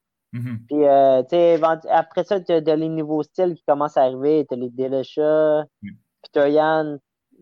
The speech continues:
Speaker 2: Corey
Speaker 1: Mhm.
Speaker 2: Sa-, tu sais, je veux dire, je te dis, c'est une nouvelle, mais tu sais, moi, j'ai vraiment trippé sur eux autres. J'ai même beaucoup aimé, euh, Chad Mendes aussi, tu sais,
Speaker 1: Yeah.
Speaker 2: euh,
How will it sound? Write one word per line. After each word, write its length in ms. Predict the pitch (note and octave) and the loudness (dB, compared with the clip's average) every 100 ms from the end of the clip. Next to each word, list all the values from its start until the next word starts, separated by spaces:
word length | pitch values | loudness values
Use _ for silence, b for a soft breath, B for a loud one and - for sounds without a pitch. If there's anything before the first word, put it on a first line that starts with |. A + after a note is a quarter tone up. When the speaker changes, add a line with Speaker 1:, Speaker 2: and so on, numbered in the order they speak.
| _ - | _ -2
Speaker 2:
Corey 200 | D3 C#3 | 0 0
Speaker 1:
Mhm. 60 | |
Speaker 2:
Sa-, 180 | A#2 C#3 | -2 -6
tu 60 | - | -2
sais, 60 | G3 | -2
je 40 | |
veux 60 | F3 | 0
dire, 160 | F#3 | 0
je 60 | F3 | 0
te 60 | |
dis, 280 | E3+ C#3+ F3 | -2 -2 -4
c'est 80 | F3 | -4
une 100 | E3 | -4
nouvelle, 320 | D#3+ F3+ A3 | 0 0 0
mais 120 | F#3+ | -2
tu 60 | D3 | -6
sais, 40 | |
moi, 140 | F#3+ G3 | -4 -4
j'ai 100 | D#3+ | -4
vraiment 340 | D3 D3 D#3 D3+ | -4 -4 -4 -8
trippé 360 | _ - E3+ | _ -6 -6
sur 140 | D#3+ D3+ | -2 -2
eux 160 | C#3+ | 0
autres. 180 | D#3 D#3 | 0 0
J'ai 80 | D#3 | 0
même 280 | E3+ F3 D#3+ | 0 0 -4
beaucoup 260 | D3+ - | -8 -4
aimé, 420 | E3 D#3 D#3+ D#3 | -2 -2 0 2
euh, 240 | D3+ D3 C#3+ - _ _ _ - | 4 4 2 -2 _ _ _ -2
Chad 160 | E3 | -2
Mendes 460 | D3+ D3+ D3+ D3+ C#3+ | 0 0 2 2 0
aussi, 520 | C#3+ - D3+ D3+ D3+ | -10 -8 -6 -4 -6
tu 80 | - | -6
sais, 140 | D#3 | -4
Speaker 1:
Yeah. 180 | D3+ C3+ | -2 0
Speaker 2:
euh, 260 | B2+ B2 | -2 -2